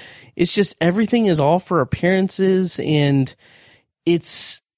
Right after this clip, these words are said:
it's just kind of disturbing how it's not that far from the truth of today at all. Like, if you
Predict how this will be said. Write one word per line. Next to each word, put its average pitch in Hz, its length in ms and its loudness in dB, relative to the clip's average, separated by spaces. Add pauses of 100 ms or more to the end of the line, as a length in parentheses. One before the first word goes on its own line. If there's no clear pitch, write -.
(120)
it's - 200 -2
just - 320 -2
kind 190 240 0
of 196 80 -2
disturbing 165 460 0
how 135 180 0
it's - 160 -4
not 165 420 -2
that 175 220 2
far 160 420 0
from 143 260 0
the 135 80 0
truth 147 300 -2
of 127 120 -8
today 131 460 -2
at 123 120 -2
all. 135 280 0
Like, 82 200 -8
if 135 140 -6
you 175 280 2